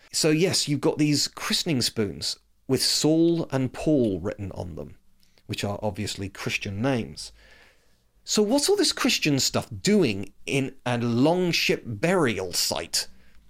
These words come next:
And the answer to this is, well, they found all this amazing treasure, well, they found this armor, well, they found parts of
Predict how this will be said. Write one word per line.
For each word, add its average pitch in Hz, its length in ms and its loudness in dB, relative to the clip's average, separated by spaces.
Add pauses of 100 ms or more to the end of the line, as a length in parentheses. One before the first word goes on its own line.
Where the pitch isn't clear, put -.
(480)
And 143 120 2
the 175 120 2
answer 381 340 2
to 139 120 0
this 113 260 0
is, 101 300 -2 (220)
well, 143 120 0
they 151 100 2
found 160 300 0
all 196 80 2
this 208 180 2
amazing 131 340 2
treasure, - 360 -6
well, 101 120 -4
they 120 80 0
found 170 360 2
this - 180 2
armor, 92 360 -2
well, 123 120 2
they 139 100 2
found 160 340 0
parts 180 340 0
of 165 140 -2